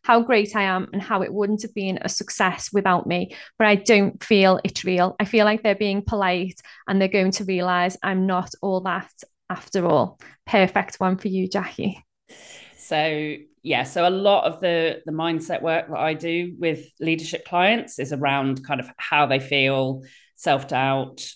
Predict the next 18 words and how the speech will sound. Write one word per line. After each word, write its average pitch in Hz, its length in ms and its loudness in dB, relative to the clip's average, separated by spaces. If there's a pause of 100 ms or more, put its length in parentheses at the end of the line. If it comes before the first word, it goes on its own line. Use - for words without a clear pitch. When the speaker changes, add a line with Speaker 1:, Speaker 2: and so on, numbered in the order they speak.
Speaker 2:
imposter 135 420 -4
syndrome, 135 600 0 (100)
and 135 160 -2
they're, 135 500 2
they're 156 120 0
big - 240 -2
topics, - 520 -2
and 160 120 -4
I'm 147 80 -2
sure 151 180 -4
we'll 139 120 -4
come 147 120 -6
back - 200 -4
to - 40 -20
them 135 80 -10
in 139 100 -6
future 135 300 -6
episodes. 120 720 -6